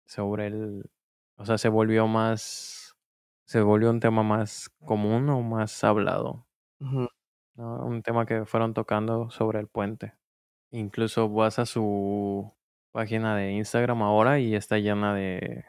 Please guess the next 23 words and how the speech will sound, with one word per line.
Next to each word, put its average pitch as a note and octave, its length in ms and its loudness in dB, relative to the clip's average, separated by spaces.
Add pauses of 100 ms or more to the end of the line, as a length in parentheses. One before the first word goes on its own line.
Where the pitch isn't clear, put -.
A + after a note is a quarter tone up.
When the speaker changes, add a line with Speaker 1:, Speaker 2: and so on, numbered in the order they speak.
(200)
Speaker 1:
personas A#2 400 -2
comentando G#2 680 -2 (800)
que G2 500 -4
cómo G#2 520 -2 (320)
es A2 200 -6
que G#2 120 -4
nadie G#2 260 0
se G#2 160 -6
dio G#2 200 -4
cuenta. A2+ 880 -2 (220)
Speaker 2:
¿Sigue D#3 260 0
abierto B2+ 340 0
su - 160 -6
Speaker 1:
Eh, G#2 80 0
Speaker 2:
Instagram? C#3 560 -2
Speaker 1:
sí, A2+ 440 -2 (580)
si - 120 -6
lo G#2 140 2
quieren A2 320 2
checar, G#2+ 440 0 (1120)
aún G2+ 280 -2
está G#2 200 -2
disponible. A#2 840 -2